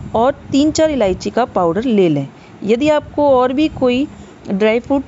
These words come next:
पसंद हो तो आप वो भी ले सकते हैं और इनको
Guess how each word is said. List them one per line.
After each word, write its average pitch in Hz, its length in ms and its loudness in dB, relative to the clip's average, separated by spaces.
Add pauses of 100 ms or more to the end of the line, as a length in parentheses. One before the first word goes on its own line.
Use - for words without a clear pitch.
पसंद 226 340 0
हो 277 220 2 (200)
तो 240 140 -2 (120)
आप 208 220 -2 (240)
वो 196 200 2
भी 247 180 2
ले 247 180 2
सकते - 420 -4
हैं 196 240 -4 (680)
और 269 200 2
इनको 240 380 0